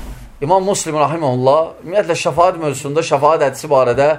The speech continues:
Müslimdə çox gözəl şeyx bu, e, tərtiblə qurub,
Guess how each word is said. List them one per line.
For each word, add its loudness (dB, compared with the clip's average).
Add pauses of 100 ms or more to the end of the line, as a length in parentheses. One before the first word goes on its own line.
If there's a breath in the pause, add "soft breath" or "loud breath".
(560 soft breath)
Müslimdə -2
çox -4
gözəl 2
şeyx -4
bu, -6
e, -2 (200)
tərtiblə -4
qurub, -4